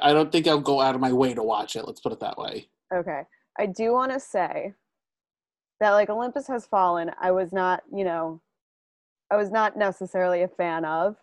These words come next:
Speaker 2: but, like, I didn't, I didn't regret my time watching it at all.
Speaker 1: Mm.
Speaker 2: The, the Gerard Butler one.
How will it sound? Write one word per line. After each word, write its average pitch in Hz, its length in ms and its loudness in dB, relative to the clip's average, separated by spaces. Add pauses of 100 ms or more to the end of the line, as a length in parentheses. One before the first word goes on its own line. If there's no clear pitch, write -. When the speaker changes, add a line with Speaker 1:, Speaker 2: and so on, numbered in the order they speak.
(140)
Speaker 2:
but, 175 180 2
like, 170 200 0
I 175 100 0
didn't, 180 340 -4 (140)
I 190 40 -2
didn't 185 320 -4 (140)
regret 185 540 0
my 170 140 -4
time 160 320 -8
watching 185 420 -6
it 220 240 -6
at 240 140 0
all. 254 300 2 (1700)
Speaker 1:
Mm. 277 220 4
Speaker 2:
The, 196 280 6
the 196 160 8
Gerard 185 360 2
Butler 202 300 0
one. 226 280 -2